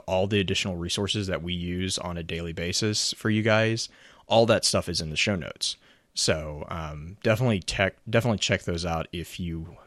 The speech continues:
haven't in the past, because I think that would also be a good place to get some conversation started as well. Um, Beard, I know you had one more thing.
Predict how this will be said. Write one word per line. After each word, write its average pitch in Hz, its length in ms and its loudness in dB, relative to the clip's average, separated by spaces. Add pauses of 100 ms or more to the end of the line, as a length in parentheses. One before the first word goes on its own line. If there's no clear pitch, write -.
haven't 160 580 2
in 107 120 0
the 90 60 0
past, 107 520 0
because 82 600 -4
I 82 140 -4
think 82 280 -8
that 85 200 0
would 76 160 -6
also 82 240 -4
be 82 140 -4
a 82 40 -4
good 80 160 -8
place - 300 -6
to 87 120 -6
get 80 200 -6
some 85 160 -6
conversation 80 560 -6
started 69 340 -6
as 60 160 -10
well. - 240 -4 (560)
Um, 87 480 -2
Beard, 110 220 6
I 98 80 4
know 92 460 0 (400)
you 92 120 -6
had 90 200 -8
one 87 140 -4
more 87 180 -8
thing. 92 340 -8